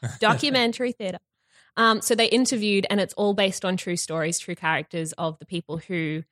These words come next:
Speaker 2: lived there and the people who were stranded there during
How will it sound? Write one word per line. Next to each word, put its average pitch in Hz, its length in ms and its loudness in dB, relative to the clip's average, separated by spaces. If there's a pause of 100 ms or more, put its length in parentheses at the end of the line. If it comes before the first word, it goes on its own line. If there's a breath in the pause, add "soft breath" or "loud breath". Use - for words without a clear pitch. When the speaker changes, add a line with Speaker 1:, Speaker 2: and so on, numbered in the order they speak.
(140)
Speaker 2:
lived 226 360 0
there 208 420 2
and 185 140 -4
the 180 60 -4
people 175 320 -6
who 170 340 -6
were 151 440 -2 (160)
stranded 170 560 -6
there 165 200 -6
during 170 500 -6